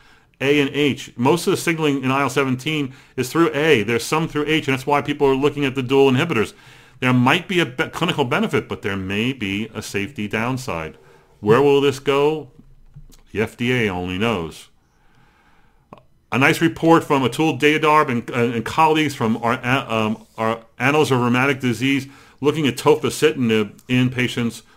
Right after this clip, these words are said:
with ankylosing spondylitis. This, um, data has been, uh, presented at meetings. It's in front of the F D A.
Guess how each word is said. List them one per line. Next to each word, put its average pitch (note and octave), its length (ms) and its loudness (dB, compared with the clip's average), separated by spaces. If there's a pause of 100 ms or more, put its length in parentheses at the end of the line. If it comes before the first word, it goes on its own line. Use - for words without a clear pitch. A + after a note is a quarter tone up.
(140)
with A2+ 380 2
ankylosing A2+ 600 0
spondylitis. G#2+ 800 -2 (400)
This, C3 280 -2
um, A#2 640 0
data C#3 280 2
has B2 100 0
been, A#2 340 -2 (160)
uh, G#2+ 200 -4
presented C#3 560 0
at A2 260 -2
meetings. C#3 500 0
It's A2 320 -2
in G2+ 120 -6
front C#3+ 180 0
of C#3 80 -2
the B2+ 160 2
F B2+ 180 -4
D B2+ 200 2
A. B2+ 320 0